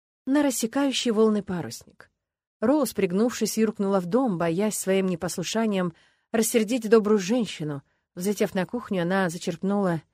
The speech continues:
из ведра воды и протянула кружку появившейся следом Катарине. Роуз догадывалась, как потушить пожар, могущий ненароком задеть ее. "Фух!" —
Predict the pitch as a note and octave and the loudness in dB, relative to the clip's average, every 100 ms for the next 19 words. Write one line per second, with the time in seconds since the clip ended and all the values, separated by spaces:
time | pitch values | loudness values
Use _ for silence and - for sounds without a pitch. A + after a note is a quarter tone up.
0 | _ _ G3 F3+ F3+ F3+ E3+ E3 A#3 G3+ | _ _ -4 -2 0 2 2 0 -2 -2
1 | G3 F3 F#3 F3 E3+ - A3 - F3 E3 | -4 -4 -2 0 0 -2 -6 -6 -2 0
2 | E3 F#3+ - F3 F3 - F3 E3+ F3 G3 | -2 -4 -8 -6 -6 -2 -4 -4 -6 -8
3 | F#3+ B2+ C#3 _ _ _ _ _ _ - | -8 -10 -16 _ _ _ _ _ _ -2
4 | F#3+ E3+ F#3 G#3 G3 E3+ D#3 - E3 D#3+ | 0 0 0 0 0 0 -2 -6 -10 -10
5 | E3 D#3 D#3+ - D#3 F3 E3+ _ _ _ | -8 -6 -6 -4 -4 -4 -8 _ _ _
6 | G3+ G3+ F#3+ G#3+ - C4 A#3+ G3 F3+ F#3+ | 2 4 4 2 -2 0 0 0 0 -2
7 | G3 E3+ D3+ - C#3+ B2+ - _ _ _ | -2 -2 -4 -6 -8 -10 -14 _ _ _
8 | - A4+ A#4+ | 8 10 10